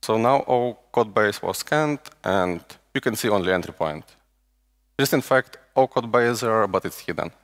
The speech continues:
So how we put breadcrumb in code? We just type comment, which starts from C T, which stands for code crumb,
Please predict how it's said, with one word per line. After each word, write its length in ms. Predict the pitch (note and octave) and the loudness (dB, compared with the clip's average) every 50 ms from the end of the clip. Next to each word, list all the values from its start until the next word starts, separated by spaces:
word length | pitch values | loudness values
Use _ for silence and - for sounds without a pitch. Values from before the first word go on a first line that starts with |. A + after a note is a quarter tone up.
| _ _ _ _ _ _ _ _ _ _ _ _ - | _ _ _ _ _ _ _ _ _ _ _ _ -6
So 160 | - - A2 | -2 -2 0
how 180 | - - C#3 D3 | 2 2 2 2
we 80 | D3 | 0
put 320 | - - _ C3 G#2+ F#2 - | -4 -6 _ -8 -8 -6 -2
breadcrumb 540 | G2 F#2+ F#2+ - - - - D#2 D#2 - | -2 -2 -2 -2 -4 -6 -6 -6 -4 -6
in 80 | - - | -8 -10
code? 300 | - - - - - - - - _ _ _ _ _ _ _ _ _ _ _ _ _ _ _ _ - | -10 -10 -12 -14 -14 -16 -20 -20 _ _ _ _ _ _ _ _ _ _ _ _ _ _ _ _ -8
We 60 | B2+ | -2
just 260 | - B2+ A#2 - - | 0 0 0 0 -2
type 280 | - A2+ A2 G#2 - _ | 0 0 0 0 -4 _
comment, 540 | - A2+ G#2+ A2+ B2+ C#3+ E3 - - - - _ - | -2 -2 0 0 -2 -2 -4 -8 -12 -20 -20 _ -14
which 120 | - - - | -12 -10 -8
starts 360 | - - - G#2+ G#2+ A2 - | -8 -2 0 0 0 0 -4
from 160 | - G2 F2 | -6 -6 -6
C 140 | - - - | -6 -10 -12
T, 200 | - - - C#3 | -10 -6 -4 -4
which 160 | D#3+ D#3+ - | -4 -4 -8
stands 300 | - - - C#3 C3+ - | -8 -8 -6 -6 -6 -6
for 180 | - - B2 A#2 | -6 -6 -6 -6
code 260 | - - B2 - - | -4 -6 -6 -6 -4
crumb, 340 | - A#2+ A#2+ A#2+ A2+ A#2+ | -2 -2 0 0 -2 -4